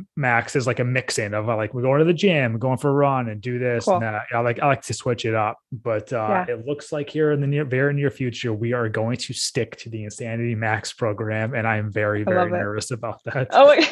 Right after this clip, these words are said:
Speaker 1: <laughs> Very nervous, but I'll keep you posted on how that goes. But, uh,
Speaker 2: Please
Speaker 1: I
Speaker 2: do.
Speaker 1: Shannon, we'll talk more about you now. All right. I know we've talked about Insanity Max. And
Speaker 2: No,
Speaker 1: so
Speaker 2: it's good.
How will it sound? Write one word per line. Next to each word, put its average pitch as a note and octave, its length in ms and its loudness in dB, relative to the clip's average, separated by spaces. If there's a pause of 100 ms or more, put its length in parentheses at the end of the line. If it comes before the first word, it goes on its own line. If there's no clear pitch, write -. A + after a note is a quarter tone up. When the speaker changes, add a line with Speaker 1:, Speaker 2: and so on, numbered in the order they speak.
(260)
Speaker 1:
<laughs> - 1200 4
Very F#3+ 420 10
nervous, F3 460 8
but E3 120 4
I'll D#3 120 4
keep D#3 180 2
you D3+ 80 0
posted C#3 400 -2
on A#2 180 -2
how A#2 160 -2
that A2+ 240 -2
goes. A2 460 -8
But, B2+ 220 -2
uh, B2 300 2
Speaker 2:
Please B3 320 2
Speaker 1:
I G3 100 6
Speaker 2:
do. F3+ 300 2 (160)
Speaker 1:
Shannon, F#3 340 8
we'll D3+ 100 8
talk F3+ 280 6
more E3+ 200 8
about D#3+ 300 6
you C#3+ 180 2
now. A2 300 -2
All A#2 80 0
right. C3 140 2
I C#3 60 0
know C3+ 120 -4
we've C3+ 160 -2
talked C3+ 260 -4
about C3 140 -4
Insanity B2 460 -2
Max. A#2+ 480 -4
And - 80 0
Speaker 2:
No, D4 180 8
Speaker 1:
so F#4 60 4
Speaker 2:
it's - 120 -4
good. D4+ 480 2